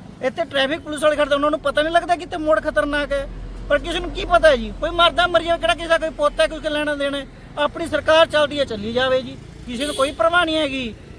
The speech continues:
ਠੀਕ ਹੈ ਨਹੀਂ। ਇੱਥੇ ਇੰਨੇ ਐਕਸੀਡੈਂਟ ਹੁੰਦੇ ਨੇ, ਮੋੜ ਖਤਰ-, ਲਾਈਟ ਦੇਖੋ ਤੁਸੀਂ,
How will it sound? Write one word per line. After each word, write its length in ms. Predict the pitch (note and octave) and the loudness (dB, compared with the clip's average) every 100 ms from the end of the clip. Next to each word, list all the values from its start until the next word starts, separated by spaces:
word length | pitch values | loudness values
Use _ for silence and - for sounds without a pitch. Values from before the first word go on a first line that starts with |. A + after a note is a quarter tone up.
| - - - - | -18 -18 -16 -6
ਠੀਕ 140 | B3+ | 2
ਹੈ 60 | D#4+ | 2
ਨਹੀਂ। 200 | F4 C#4 | 2 0
ਇੱਥੇ 240 | D4 - | 0 0
ਇੰਨੇ 380 | D#4 B3 B3+ D4 | -2 0 2 4
ਐਕਸੀਡੈਂਟ 480 | F4 D4+ E4 D#4 D4+ | 4 2 -2 -2 0
ਹੁੰਦੇ 240 | D4 C#4 | 0 2
ਨੇ, 160 | C#4 C#4+ | 0 0
ਮੋੜ 300 | B3+ C#4+ D#4+ | 2 4 4
ਖਤਰ-, 300 | D#4 C#4 C4+ | 2 -4 -4
ਲਾਈਟ 340 | C#4 D4+ G4 | 4 6 6
ਦੇਖੋ 260 | D#4 E4+ E4 | 4 2 2
ਤੁਸੀਂ, 300 | C#4+ C4 | -8 -8